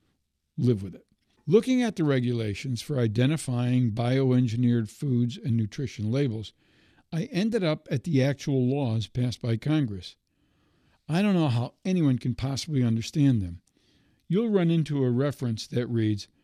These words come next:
"Title seven, Subtitle B, Chapter one, Subchapter C, Part sixty-six, Subpart A, Subsection sixty-six point three." And then that will refer back to other subsections.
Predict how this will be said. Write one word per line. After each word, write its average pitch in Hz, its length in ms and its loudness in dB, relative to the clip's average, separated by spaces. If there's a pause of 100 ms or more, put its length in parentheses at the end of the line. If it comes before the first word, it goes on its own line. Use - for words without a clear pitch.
(380)
"Title 151 300 0
seven, 143 440 -2
Subtitle 131 640 -4
B, 113 400 -2 (260)
Chapter 160 400 -2
one, 127 360 0 (160)
Subchapter 180 680 -4
C, 131 420 0 (240)
Part - 240 -2
sixty-six, - 760 -4
Subpart 180 600 -2 (100)
A, 135 260 0 (200)
Subsection 160 880 -2 (120)
sixty-six - 680 -6
point 123 320 0
three." 110 340 -4 (680)
And 131 200 4
then 123 300 2
that 190 460 0
will 139 280 2
refer 175 500 0
back 156 440 -4 (320)
to 196 140 -6
other 202 240 4
subsections. 107 920 -8